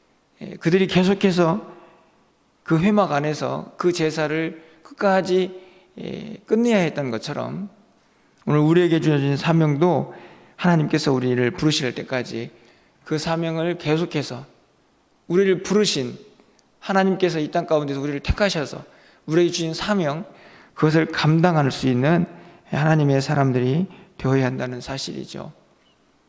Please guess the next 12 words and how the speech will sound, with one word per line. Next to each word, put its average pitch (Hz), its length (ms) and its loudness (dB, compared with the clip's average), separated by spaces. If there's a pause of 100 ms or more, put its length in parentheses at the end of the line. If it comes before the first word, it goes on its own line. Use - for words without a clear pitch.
(460)
그 185 140 -2
과정이 175 760 2 (960)
쉽지만은 165 600 -2
않습니다. 143 640 -6 (1400)
그래서 147 180 0
오늘 147 160 4
우리가 147 260 4
부르는 139 280 2
사백사십사 165 1160 -6
장, 143 320 -6
사백사십칠 170 720 -4
장의 170 480 -2